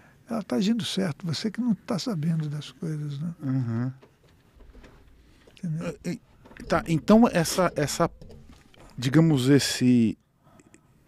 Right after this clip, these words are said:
Speaker 2: a gente pode chamar de dom, eh, esse dom que, que, que você tem de, de coabitar corpos, eh, de forma consciencial,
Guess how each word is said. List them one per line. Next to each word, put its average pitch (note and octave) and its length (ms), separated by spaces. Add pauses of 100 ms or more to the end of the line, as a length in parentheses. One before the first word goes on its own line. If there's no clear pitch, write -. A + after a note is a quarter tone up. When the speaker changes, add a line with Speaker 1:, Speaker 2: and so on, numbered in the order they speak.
(260)
Speaker 2:
a C#3 60
gente A#2+ 180
pode D3 180
chamar D3 200
de A#2+ 120
dom, A2+ 440 (160)
eh, F2 280
esse - 280
dom C#3+ 300
que, B2 200 (320)
que, - 140
que - 160
você G#2+ 260
tem A#2 300
de, F#2+ 160
de G2+ 240 (100)
coabitar A#2+ 580 (200)
corpos, A#2+ 680 (100)
eh, G2+ 160
de G#2 140
forma A#2 220
consciencial, B2+ 720